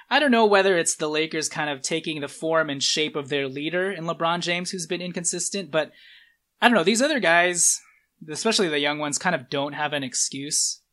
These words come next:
at this point, and it's just, it's just a little, it's annoying, I'll say that, um, 'cause it's just, it, it's one of those, it's a mental thing at a certain point, and the fact that they all can't have the fortitude, mental fortitude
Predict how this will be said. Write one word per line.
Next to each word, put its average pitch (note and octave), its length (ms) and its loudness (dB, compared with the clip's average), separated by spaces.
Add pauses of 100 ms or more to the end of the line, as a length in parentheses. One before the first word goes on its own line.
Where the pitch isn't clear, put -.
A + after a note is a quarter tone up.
(360)
at C#3 160 -10
this D#3+ 200 0
point, E3 440 -6
and D3+ 200 -2
it's D3 120 -2
just, - 300 -2 (320)
it's A#3 160 2
just D#4 140 2
a C#4+ 60 2
little, B3+ 220 4
it's G3+ 160 4
annoying, C3+ 580 0 (100)
I'll D3+ 100 -4
say C#3+ 240 -2
that, B2+ 320 -8 (680)
um, C3+ 480 -8
'cause E3 160 -6
it's F#3 120 0
just, - 240 -2
it, E3 160 -10
it's F3 220 -4
one G#3 160 0
of A3+ 60 0
those, F#3+ 220 2 (100)
it's G3 160 0
a G#3 40 2
mental F3 380 -2
thing B2+ 380 -12 (420)
at D3+ 100 -4
a D#3 60 0
certain D3+ 340 0
point, C#3 360 -6 (360)
and F3 140 -6
the F3 80 -4
fact G3 380 2
that G3 140 -4
they D#3 120 0
all D#3+ 220 4
can't E3+ 480 -6
have D3+ 400 0
the C#3+ 160 -6
fortitude, D#3+ 600 -2
mental A3 300 2
fortitude F#3+ 760 0